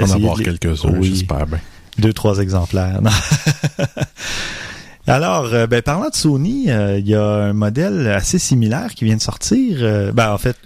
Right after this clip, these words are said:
Speaker 1: qui va sortir.
Speaker 2: Oui, qui va sortir. Oui, ben, je sais pas si vous saviez, mais on, il y a, il y a une compagnie qui fait des appareils photo, Hasselblad, qui est des
Speaker 1: Mhm.
Speaker 2: appareils photo à vingt, trente, quarante, cinquante mille dollars là, dépendant
Speaker 1: Mhm.
Speaker 2: des appareils.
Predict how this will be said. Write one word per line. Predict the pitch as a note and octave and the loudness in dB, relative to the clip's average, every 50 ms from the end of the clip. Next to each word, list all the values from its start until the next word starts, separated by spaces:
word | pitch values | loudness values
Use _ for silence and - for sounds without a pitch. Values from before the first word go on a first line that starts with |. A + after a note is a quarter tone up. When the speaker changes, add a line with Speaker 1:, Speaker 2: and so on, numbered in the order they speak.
| - - - | -20 -16 -10
Speaker 1:
qui | - A2 | -6 -4
va | G#2 C3+ F3+ | -2 -2 -2
sortir. | - - - - - F3+ F#3+ G#3+ G#3+ F#3+ D#3 - - - - | -2 -4 -10 -8 -6 -4 -2 -2 -2 -2 -4 -6 -12 -10 -2
Speaker 2:
Oui, | - B2+ A#2+ G#2 F#2 | 2 2 2 2 0
qui | - - G#2 | -4 -4 -2
va | G2 G#2+ A2 | 0 0 0
sortir. | - - G2 - - G#2 F#2 F#2+ F2+ E2+ G2 | 0 0 -2 -2 -2 -4 -4 -4 -4 -2 0
Oui, | G2+ G#2+ G#2+ | 2 2 2
ben, | G2 G2 G2 F#2+ F#2 F#2 - - _ _ _ _ _ _ _ _ _ _ _ - - | 2 2 2 2 2 -2 -4 -6 _ _ _ _ _ _ _ _ _ _ _ -18 -10
je | B2 A2 - A2 | -4 0 0 2
sais | G#2+ A2 | 2 2
pas | E3+ D#3+ | 0 0
si | - F3+ | 0 0
vous | B2+ G#2 | 0 0
saviez, | - G#2+ G2+ G2 G2 A2 B2 | 2 2 0 2 2 0 0
mais | A#2 G2 | 2 0
on, | G2 G2+ G2 | 0 0 -2
il | G2 F#2+ | -2 0
y | F#2+ G#2+ | 0 0
a, | - - | 0 0
il | G2 | 0
y | G2 | 0
a | |
une | G2 F#2 | 0 2
compagnie | - G#2+ - - G2+ G2+ A2+ C3+ | 0 0 0 2 0 2 2 0
qui | - - - | -2 -4 -4
fait | - G#2 G2 | -2 -2 0
des | F#2 F2 F2+ | 0 2 2
appareils | F#2+ F2+ - G2+ F#2+ G2+ F#2+ | 2 2 2 0 2 0 0
photo, | - - - - A#2+ B2+ B2+ - - - - - - - - | 0 -2 0 2 2 2 0 -2 -6 -16 -16 -16 -12 -4 0
Hasselblad, | A2+ G#2+ - - G2+ F#2 F2 F#2 F#2 A2 D3 D#3 B2+ G#2 G2 - - - - | 0 0 2 2 0 0 0 0 0 0 2 2 2 0 0 -2 -6 -14 -10
qui | - - A2 G2+ G2 | -6 -2 -2 0 0
est | G2+ | 2
des | G2+ G2 F#2+ | 2 2 2
Speaker 1:
Mhm. | F2+ | 2
Speaker 2:
appareils | G2 - G2+ G2 G2+ F#2+ | 2 2 2 0 0 0
photo | - G2+ F#2 - A#2+ A#2+ B2 | 0 -2 0 0 2 2 2
à | G2 F2+ F2+ F2+ | 2 2 2 2
vingt, | E2+ F#2+ G2+ G#2 G#2 G#2 G#2 - | 2 2 2 2 2 0 0 -2
trente, | - - G2 G2 G2 F#2+ F#2+ - | -4 -2 -2 0 0 0 -2 -2
quarante, | - - G2 F#2+ G2+ G#2 G#2 G2 F#2+ - - | 0 0 2 2 2 2 2 0 -2 -2 -2
cinquante | - G2 F#2 G2+ G2 - - | 0 0 2 2 0 0 0
mille | A2 G#2 G2+ | 0 2 2
dollars | G2+ F#2+ G2 G#2+ C#3 D#3 | 2 2 2 0 0 0
là, | D3 C#3 | 2 2
dépendant | G#2+ G#2+ G#2+ G#2+ G#2 G#2 G#2 | 4 4 4 4 2 2 2
Speaker 1:
Mhm. | G2+ | 0
Speaker 2:
des | G2+ - G2+ | 0 0 0
appareils. | G2 - - F2 E2+ G2+ A#2+ C#3+ | 0 0 -2 -2 -2 0 0 0